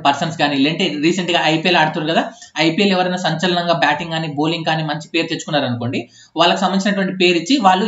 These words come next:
ఏ రంగానికి చెందినవారు, క్రికెట్, హాకీ, ఫుట్బాల్, లేదంటే టెన్నిస్, ఈ విధంగా కూడా ఇస్తారనమాట. So అలా కూడా మీరు cover చేసుకోండి, Important. News పేపర్లో ఉన్న persons చాలా చాలా important. Next,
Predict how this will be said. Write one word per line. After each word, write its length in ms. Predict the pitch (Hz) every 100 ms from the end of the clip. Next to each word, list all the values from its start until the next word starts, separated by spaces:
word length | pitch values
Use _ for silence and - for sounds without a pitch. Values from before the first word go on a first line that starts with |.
| 185
ఏ 40 | 185
రంగానికి 280 | 180 180 190
చెందినవారు, 360 | 160 151 143 135
క్రికెట్, 340 | 156 160 160 156 156
హాకీ, 360 | 156 151 151 156 151 - - - 165
ఫుట్బాల్, 440 | 139 156 160 160 160 - -
లేదంటే 240 | 156 165 -
టెన్నిస్, 300 | 165 160 160 160
ఈ 20 | 165
విధంగా 220 | 170 160
కూడా 100 | 160 160
ఇస్తారనమాట. 480 | 160 131 123 127 214 294 -
So 80 | 156 147
అలా 140 | 147 160
కూడా 120 | 165
మీరు 100 | 165 139
cover 180 | 139 131
చేసుకోండి, 340 | 123 117 110 110 _ 135
Important. 380 | 131 120 113 117 - - -
News 160 | 165 170
పేపర్లో 260 | 180 185 170
ఉన్న 100 | 156 151
persons 260 | 151 180 -
చాలా 160 | 147 147 143
చాలా 120 | 156 135
important. 380 | 123 117 110 117 - _ _ _ _ _ -
Next, 200 | 127 -